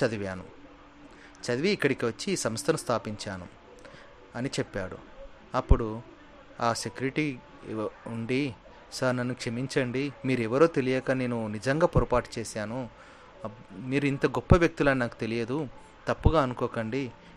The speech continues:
ఇలాంటి గురువు దొరకడం మీ అదృష్టం సార్" అని చెప్పి అతనికి చెప్పాడు. ఇప్పుడు విజయ్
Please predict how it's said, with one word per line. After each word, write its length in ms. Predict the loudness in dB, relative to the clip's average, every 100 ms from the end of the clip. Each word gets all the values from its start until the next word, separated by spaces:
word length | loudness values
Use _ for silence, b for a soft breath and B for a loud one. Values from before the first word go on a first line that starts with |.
| 0
ఇలాంటి 280 | 4 4 4
గురువు 260 | 6 6
దొరకడం 560 | 8 8 8 4 2 -2 -10 B B -20 -16 -12
మీ 360 | -4 0 2
అదృష్టం 420 | 2 0 2 4
సార్" 300 | 2 0 -2 -4 -14 -8
అని 120 | -6 -4
చెప్పి 380 | 0 6 6 4 -6 -18 -20 -20 -20 -20 -20 -12 -6
అతనికి 580 | 0 0 0 -4 -4 -8 B B B -10 -10
చెప్పాడు. 360 | -4 -4 -4 -8 -18 -20 -20 -20 -20 -20 -20 B B B -14 -2
ఇప్పుడు 340 | 6 6 6
విజయ్ 480 | 0 0 2 2